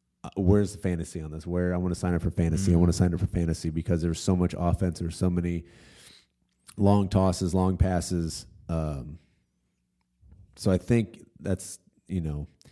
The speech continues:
Speaker 1: the secondary parts of that being successful. If, if, if there's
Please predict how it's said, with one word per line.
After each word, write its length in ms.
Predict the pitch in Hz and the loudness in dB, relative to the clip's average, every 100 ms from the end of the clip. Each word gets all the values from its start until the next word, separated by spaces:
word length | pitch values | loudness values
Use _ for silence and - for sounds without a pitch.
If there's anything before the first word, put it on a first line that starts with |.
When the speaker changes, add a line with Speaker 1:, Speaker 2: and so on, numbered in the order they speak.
| _ _ _ _ _ | _ _ _ _ _
Speaker 1:
the 100 | - | -6
secondary 800 | 92 - 117 98 92 85 82 80 - _ _ _ | -2 2 2 2 2 2 2 -4 -10 _ _ _
parts 300 | - 92 85 | 6 6 4
of 220 | 90 78 - 92 - | -4 -4 -8 -14 -10
that 180 | 67 85 | -2 0
being 160 | 92 85 | 0 -2
successful. 540 | - - 85 - 85 | -4 -2 -2 -2 -2
If, 120 | 82 - | 0 -2
if, 100 | 78 - - | -4 -6 -10
if 160 | - 85 | -6 -4
there's 480 | - 87 82 - - | 0 2 2 -4 -14